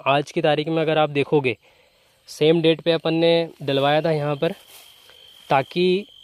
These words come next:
ग-, अपना जो टंकी से स्प्रे किया है उसका इस्तेमाल इसलिए किया ताकि अपने जो पौधे हैं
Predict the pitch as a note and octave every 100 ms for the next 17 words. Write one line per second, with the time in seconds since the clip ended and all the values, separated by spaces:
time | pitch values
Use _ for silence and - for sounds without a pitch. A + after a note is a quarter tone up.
0 | - - C#3+ C#3 C#3+ C#3 F3 F3+ F3+ F3
1 | D#3+ D3+ D3+ F3 F3 - E3 F3+ D3+ C#3
2 | C3 C3+ C3+ - F3+ D#3+ F3 F3 E3+ -
3 | F3 E3+ F3+ G3 D#3 D#3 E3+ E3+ E3+ F3
4 | C#3+ C#3+ D#3 C3